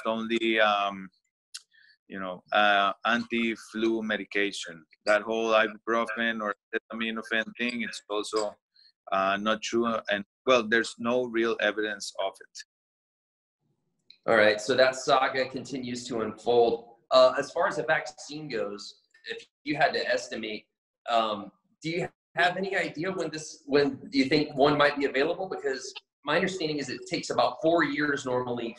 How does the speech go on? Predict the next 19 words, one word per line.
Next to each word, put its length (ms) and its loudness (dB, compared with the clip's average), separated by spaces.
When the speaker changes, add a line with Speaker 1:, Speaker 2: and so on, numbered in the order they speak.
Speaker 2:
for 180 4
a 120 2
vaccine 460 0
to 160 -20
get 240 -2
tested, 560 -2
run 160 2
through 140 -6
the 80 2
whole 300 -2
gamut. 340 -2
And 80 -4
I'm 80 -2
sure 180 0
this 200 -4
one's 160 -8
being 360 -10
fast 380 2
paced, 500 0